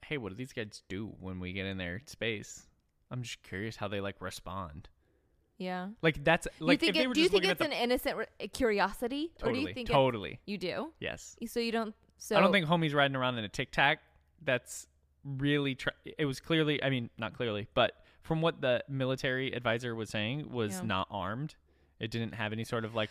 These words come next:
Speaker 2: Yeah, they
Speaker 1: implements
Speaker 2: kept
Speaker 1: of war.
Speaker 2: saying that, but, like, what the fuck do they know
Speaker 1: Well, true. I mean,
Speaker 2: about, like,
Speaker 1: clearly
Speaker 2: what's
Speaker 1: they, they knew
Speaker 2: how
Speaker 1: that they
Speaker 2: that,
Speaker 1: were
Speaker 2: that thing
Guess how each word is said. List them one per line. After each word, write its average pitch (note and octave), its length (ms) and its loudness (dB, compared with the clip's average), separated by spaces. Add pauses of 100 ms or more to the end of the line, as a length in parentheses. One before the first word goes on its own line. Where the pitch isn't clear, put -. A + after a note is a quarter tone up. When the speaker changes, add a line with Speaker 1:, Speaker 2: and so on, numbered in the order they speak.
Speaker 2:
Yeah, - 160 2
they B4+ 80 8
Speaker 1:
implements - 220 4
Speaker 2:
kept A#2+ 120 2
Speaker 1:
of A2+ 60 2
war. G#2+ 160 4
Speaker 2:
saying A3 380 2
that, C#3 260 -2
but, E3 140 -6
like, G3 180 -2
what D4+ 180 -10
the F#4+ 200 -10
fuck E4 160 -12
do D#4 100 -4
they C4+ 160 -4
know A#3+ 220 -4
Speaker 1:
Well, - 340 -8
true. - 200 -10
I - 40 -10
mean, G3 40 -2
Speaker 2:
about, G3+ 420 2
like, G#3+ 140 2
Speaker 1:
clearly C3 280 0
Speaker 2:
what's B2 100 -6
Speaker 1:
they, B2+ 220 -4 (160)
they C#3+ 160 4
knew D3 220 6
Speaker 2:
how C4 220 10
Speaker 1:
that - 20 -
they - 60 6
Speaker 2:
that, A#3+ 260 10
Speaker 1:
were - 80 -6
Speaker 2:
that A3 280 6 (1160)
thing F#3+ 640 -2